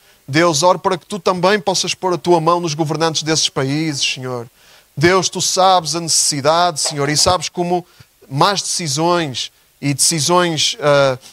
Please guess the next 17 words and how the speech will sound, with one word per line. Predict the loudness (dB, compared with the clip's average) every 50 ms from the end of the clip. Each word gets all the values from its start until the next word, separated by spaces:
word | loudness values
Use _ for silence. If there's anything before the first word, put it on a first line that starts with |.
| -20 _ _ _ _ _
decisões | -2 0 0 2 2 2 2 2
com | -2 -4 -2
falta | 0 0 0 0 -2 -4
de | -6 -8
integridade, | -8 -6 -6 -4 -4 0 0 2 2 2 0 0
o | -2
impacto | -4 -4 0 2 2 2 2 0 -6 -14 -20
que | -8
têm | -4 -2 -2 0 0
na | 0 -2
vida | -2 -2 -2 -4 -2
das | -2 -4 -4 -6
pessoas, | -8 -10 -8 -6 -4 -2 -2 -2 -4 -6 -8
que | -12 -6
criam | -2 0 2 2 2 0 -2
pobreza, | -4 -6 -2 0 2 2 4 4 2 0 -2 -4
miséria, | -4 -4 -4 -2 0 2 4 4 4 4 2 0 -2 -4